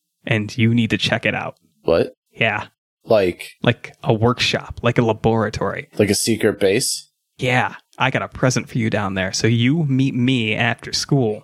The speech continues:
Speaker 1: like, right after school, like, right here after school. And we're gonna go to the secret base.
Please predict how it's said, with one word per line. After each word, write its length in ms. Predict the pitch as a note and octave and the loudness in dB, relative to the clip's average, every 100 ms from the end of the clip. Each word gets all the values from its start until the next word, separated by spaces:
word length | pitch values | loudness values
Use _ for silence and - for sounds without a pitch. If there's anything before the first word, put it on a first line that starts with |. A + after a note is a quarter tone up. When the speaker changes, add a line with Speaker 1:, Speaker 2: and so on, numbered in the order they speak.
| _ | _
Speaker 1:
like, 260 | A2+ - - | -4 -4 -2
right 220 | C#3 C3 | 0 0
after 320 | A#2+ A#2 A2+ | 0 -2 -2
school, 500 | G#2 - C3+ F#2 - _ - _ | -2 0 0 0 -6 _ -20 _
like, 200 | A#2 A2+ | -2 -2
right 320 | A2+ G#2+ C#3 D3 | 0 0 0 -2
here 480 | - D#3 C3 G#2 | -4 0 2 0
after 380 | G#2+ A2 G#2+ G2+ | 0 -2 -2 -6
school. 500 | - - G#2+ G2 G2 _ _ _ | -4 -2 -2 -2 -10 _ _ _
And 140 | A#2+ A2 | 0 2
we're 80 | |
gonna 120 | B2+ A#2+ | 0 0
go 120 | A2 | -2
to 100 | - | -2
the 80 | A2 | -4
secret 320 | - A2 - | -4 -4 0
base. 380 | D3 A#2+ - | 0 0 -6